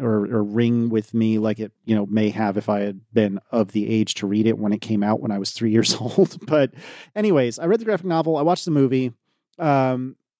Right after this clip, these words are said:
and then I started watching the T V show because the internet told me to watch the T V show, and I always listen to the internet.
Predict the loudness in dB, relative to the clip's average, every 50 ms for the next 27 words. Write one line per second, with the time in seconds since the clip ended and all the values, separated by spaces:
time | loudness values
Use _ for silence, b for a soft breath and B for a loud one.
0 | _ _ -4 0 0 2 2 0 0 2 0 2 2 2 0 0 -4 -6 -2 -2
1 | 0 0 0 0 0 -2 -2 -2 -2 -4 -6 0 2 2 2 2 0 -2 0 0
2 | 2 0 0 -2 -6 _ -2 0 2 2 2 2 2 0 0 -2 -6 -4 0 0
3 | 2 2 0 0 0 0 2 2 0 0 0 2 2 0 0 -2 -6 -6 -6 -8
4 | -6 -4 -4 -4 -2 -2 0 0 0 -2